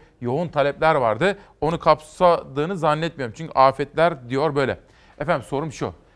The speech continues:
sağlık çalışanlarını biz nasıl koruyacağız, nasıl destekleyeceğiz?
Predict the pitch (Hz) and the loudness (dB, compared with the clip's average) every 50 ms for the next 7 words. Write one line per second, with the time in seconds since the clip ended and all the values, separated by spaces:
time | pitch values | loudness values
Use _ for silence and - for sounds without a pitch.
0 | _ _ _ - - 127 147 180 175 180 - 160 131 127 - - 131 131 131 139 | _ _ _ -4 0 0 0 0 -2 -6 -6 -6 -6 -6 -8 -8 -10 -6 -6 -6
1 | 143 131 127 123 107 113 127 120 - 185 - 165 165 160 147 165 170 170 170 - | -6 -6 -10 -12 -10 -10 -10 -8 -10 -10 -10 -6 -6 -6 -4 -4 -4 -4 -6 -10
2 | - _ _ _ - - - 165 127 - 147 151 143 - 139 123 - - 131 - | -18 _ _ _ -8 -6 -6 -6 -4 -6 -6 -6 -4 -6 -6 -6 -6 -8 -12 -10
3 | - 117 104 110 98 90 - - | -10 -10 -8 -8 -10 -10 -12 -18